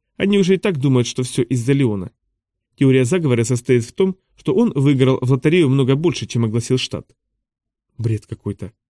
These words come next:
«Теория заговора должна быть простой. Логики от неё не требуется. Реальной сложности люди боятся больше, чем вымышленных врагов». «И что говорят?»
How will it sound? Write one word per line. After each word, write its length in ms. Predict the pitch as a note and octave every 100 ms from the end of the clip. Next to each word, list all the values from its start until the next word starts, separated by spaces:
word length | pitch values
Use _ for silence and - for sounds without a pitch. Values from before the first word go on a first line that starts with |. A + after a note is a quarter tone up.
| _ _ _ _ _ _
«Теория 300 | A#3+ A3+ F#3+
заговора 420 | D#3 E3 C3+ C3
должна 300 | B2 C3 C3+
быть 120 | A#2+
простой. 460 | - A#2+ - E2+ - _ _ _ _
Логики 340 | D#3 G3 F3 -
от 200 | C3 B2+
неё 200 | C#3+ B2+
не 160 | D3+
требуется. 580 | D#3+ B2 F#2+ F#2+ - - _ _ _ _ _
Реальной 360 | C#3 C#3 C3+ C3
сложности 540 | - F3 C3+ - B2
люди 240 | - F#3+ D3+
боятся 380 | B2+ B2 - A#2+
больше, 380 | D3+ C#3 A2 - _
чем 200 | - G#3
вымышленных 580 | C3+ C3 A#2+ - A#2+ A#2
врагов». 300 | B2+ - - _ _ _ _ _ _ _ _ _ _
«И 60 |
что 220 | - - A#2+
говорят?» 360 | G#2+ G2 G#2+